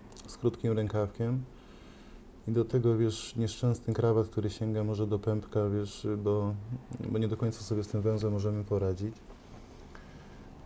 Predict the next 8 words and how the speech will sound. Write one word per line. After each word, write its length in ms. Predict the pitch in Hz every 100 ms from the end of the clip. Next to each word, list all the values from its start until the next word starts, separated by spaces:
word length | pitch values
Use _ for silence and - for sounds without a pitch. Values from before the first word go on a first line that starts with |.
| -
Ym, 560 | 110 110 110 107 101 110 98 - - -
uszyłem 320 | 117 - 185
w 40 | 165
swoim 240 | 156 143
życiu 480 | 131 135 135 135 127 - -
tysiące 420 | 117 - 123 123
koszul. 500 | 110 101 98 113 120 131 - - - - - - - - - - - - - - - - - - - - - - - - - - - - 131 117
Nigdy 640 | 113 131 131 135 143